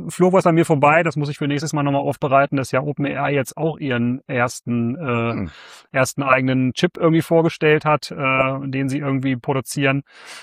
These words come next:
Speaker 1: Also alle versuchen das jetzt, ne, weil sie dann sich davon erhoffen, dass sie dann eben effizienter wahrscheinlich die, äh, die Inferenz einfach anbieten können und da mehr Marge rausholen können, ne? Ja, wir hatten's ja auch schon bei, bei,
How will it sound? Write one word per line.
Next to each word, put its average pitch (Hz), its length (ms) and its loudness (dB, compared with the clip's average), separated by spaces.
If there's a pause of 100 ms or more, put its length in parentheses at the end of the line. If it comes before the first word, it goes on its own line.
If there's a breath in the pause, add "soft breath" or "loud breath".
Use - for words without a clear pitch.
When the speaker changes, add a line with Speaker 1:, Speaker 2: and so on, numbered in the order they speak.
(140 loud breath)
Speaker 1:
Also 202 220 4 (320)
alle 151 220 4
versuchen 147 420 2
das 151 220 0
jetzt, - 280 0
ne, 139 220 0
weil 127 180 4
sie 127 80 0
dann 127 220 2
sich 123 120 -2
davon 127 300 2
erhoffen, 117 400 0
dass 113 140 0
sie 120 80 -2
dann 117 160 0
eben 117 180 0
effizienter 113 640 2
wahrscheinlich 113 420 0
die, 110 220 0 (580 loud breath)
äh, 120 280 4
die 117 80 2
Inferenz 113 400 0
einfach 113 220 0
anbieten 113 400 0
können 113 220 0
und 110 120 2
da 107 60 4
mehr 110 160 2
Marge 113 260 2
rausholen 107 500 -2
können, 107 300 -2
ne? 113 160 0 (680)
Ja, 131 220 4
wir 123 160 2
hatten's 123 220 2
ja 123 80 4
auch 117 100 0
schon 120 160 0
bei, 113 320 4 (800 soft breath)
bei, 117 140 -2